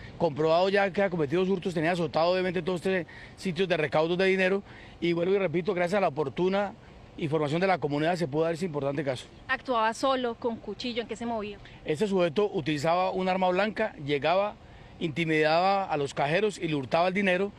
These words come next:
Speaker 1: y posteriormente se, se evadía del lugar en un vehículo de propiedad de él,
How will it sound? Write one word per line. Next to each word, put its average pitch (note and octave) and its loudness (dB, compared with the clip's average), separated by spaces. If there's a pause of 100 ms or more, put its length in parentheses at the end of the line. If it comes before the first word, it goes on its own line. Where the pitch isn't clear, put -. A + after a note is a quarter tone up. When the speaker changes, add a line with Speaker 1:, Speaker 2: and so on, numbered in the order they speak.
(180)
Speaker 1:
y F#3+ -2
posteriormente F3+ 0
se, E3 0
se C#3+ -2
evadía D#3+ 4
del G3+ 2
lugar F#3+ 2
en F3+ 0
un E3+ 0
vehículo G3 2 (260)
de D#3 0
propiedad D3+ 2
de F#3+ 4
él, A3+ -4